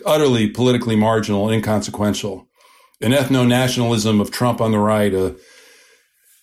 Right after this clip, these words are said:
democratic socialism of Bernie Sanders on the left. These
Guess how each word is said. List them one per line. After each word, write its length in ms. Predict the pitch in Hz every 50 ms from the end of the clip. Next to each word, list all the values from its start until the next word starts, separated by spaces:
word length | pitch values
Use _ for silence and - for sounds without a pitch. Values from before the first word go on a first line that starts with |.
| _ _
democratic 480 | - 123 127 127 - 131 127 120 117 110
socialism 600 | - - 127 123 117 - 113 113 113 104 107 104
of 80 | 95 87
Bernie 240 | 107 107 107 104 92
Sanders 500 | - - 104 104 104 101 98 95 90 92
on 300 | - - - 117 104 98
the 80 | 95
left. 300 | 98 104 107 98 - - -
These 640 | 107 113 139 180 214 208 190 165 131 - - -